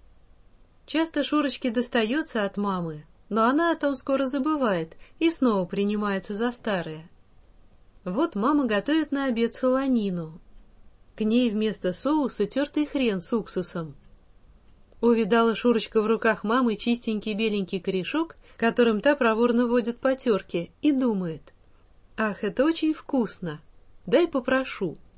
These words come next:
Недолго думая, Шура вцепилась в передник матери и запела свою песенку: «Мама, дай мне этого попробовать». «Нельзя», строго говорит мама,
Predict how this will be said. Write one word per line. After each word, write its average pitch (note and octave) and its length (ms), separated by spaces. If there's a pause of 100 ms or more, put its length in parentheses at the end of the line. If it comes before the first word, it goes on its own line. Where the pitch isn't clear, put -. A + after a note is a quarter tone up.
(960)
Недолго G#3+ 540
думая, A3 400
Шура A3+ 280
вцепилась A#3+ 600
в - 40
передник G#3+ 580
матери G#3+ 500 (320)
и A#3 100
запела A#3 460
свою C4 300
песенку: F3+ 720 (540)
«Мама, C4+ 400
дай D4+ 260
мне A#3 220
этого B3 260
попробовать». A3 840 (1120)
«Нельзя», B3 480
строго G#3+ 400
говорит A3 420
мама, F#3+ 460